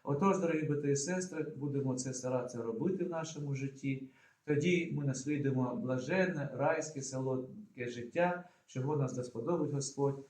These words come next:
Амінь. І Святого Духа. Ми сьогодні з вами, дорогі брати і сестри, чули притчу про виноградник. Вона буквально відноситься до,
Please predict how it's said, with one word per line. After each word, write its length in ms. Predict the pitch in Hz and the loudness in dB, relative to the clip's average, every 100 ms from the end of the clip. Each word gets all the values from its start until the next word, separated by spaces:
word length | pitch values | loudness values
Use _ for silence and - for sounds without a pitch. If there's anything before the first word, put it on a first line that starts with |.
| _ - - - - | _ -20 -20 -12 0
Амінь. 460 | 151 143 117 107 - - _ - 208 196 - - - _ _ - - - - - | 4 6 4 2 -4 -10 _ -12 -8 -8 -10 -12 -14 _ _ -8 -8 -8 -12 -2
І 200 | 180 196 | 2 4
Святого 540 | 160 156 156 151 131 127 | 4 2 4 4 4 4
Духа. 400 | 127 123 117 - - - - - - - - - - - - _ | 0 0 -4 -4 -4 -6 -8 -10 -12 -8 -6 -6 -8 -14 -18 _
Ми 180 | 214 247 | 4 6
сьогодні 280 | 214 214 196 | 8 8 10
з 20 | |
вами, 340 | 208 208 202 | 10 10 10
дорогі 160 | 180 185 | 8 8
брати 220 | 196 175 | 6 6
і 60 | 170 | 4
сестри, 480 | - 220 214 175 175 | 6 6 6 4 4
чули 360 | 202 214 196 | 8 10 10
притчу 680 | 190 - 175 190 190 180 170 | 8 4 6 8 8 8 6
про 300 | 170 175 156 165 160 160 - - - - | 8 8 8 4 4 2 -2 -10 -20 -12
виноградник. 1200 | - 143 151 175 151 127 113 - - - 135 - - - 180 - - - - | -4 0 8 10 10 8 2 -4 -6 4 6 6 2 -2 -2 -2 -6 -8 0
Вона 520 | 214 196 240 240 - - - - - - - _ | 4 8 10 10 6 -4 -20 -20 -16 -16 -16 _
буквально 640 | - 143 151 185 240 214 190 | -4 -2 8 10 10 10 8
відноситься 800 | 165 151 185 214 196 - 180 165 | 6 6 6 6 4 4 4 4
до, 460 | 143 165 175 165 | 6 10 10 10